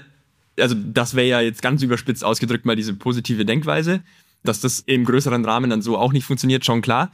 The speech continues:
Ich glaube nur, was ja trotzdem unglaublich wichtig ist, ist so dieser Punkt zu sagen, auf die Faktoren, auf die wir halt noch Einfluss nehmen können, wie du es gerade gesagt hast, sich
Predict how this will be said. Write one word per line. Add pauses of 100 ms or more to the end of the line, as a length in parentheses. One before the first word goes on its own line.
(120)
Ich
glaube
nur,
was
ja
trotzdem
unglaublich
wichtig
ist,
ist
so
dieser
Punkt
zu
sagen, (280)
auf
die
Faktoren,
auf
die
wir
halt
noch
Einfluss
nehmen
können, (580)
wie
du
es
gerade
gesagt
hast,
sich